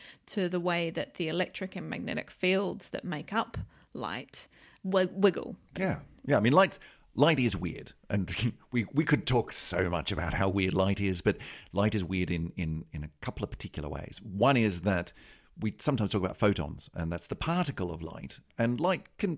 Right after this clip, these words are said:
Speaker 2: can be a photon, it can be a particle, but it can also be a wave, and that's quantum, baby.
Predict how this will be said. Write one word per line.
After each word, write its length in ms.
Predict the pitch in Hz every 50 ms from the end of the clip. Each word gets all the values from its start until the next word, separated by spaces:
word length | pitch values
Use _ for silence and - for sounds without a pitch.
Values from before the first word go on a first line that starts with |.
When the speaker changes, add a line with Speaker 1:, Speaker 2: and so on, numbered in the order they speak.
| - -
Speaker 2:
can 160 | - 135 113
be 100 | - 98
a 60 | 90
photon, 320 | - 95 90 87 127 - 269
it 100 | 220 -
can 100 | 120 98
be 80 | 87
a 60 | 80
particle, 380 | - 78 78 - 107 - - - -
but 80 | -
it 40 | 285
can 160 | - 269 247
also 160 | 262 262 - 269
be 100 | 247 247
a 60 | 240
wave, 580 | 240 247 247 254 247 226 151 101 - - - - _ -
and 340 | 123 123 127 131 123 117 - _
that's 320 | - 101 107 - - - - - -
quantum, 380 | - 90 85 76 90 85 78
baby. 280 | 71 82 85 - 90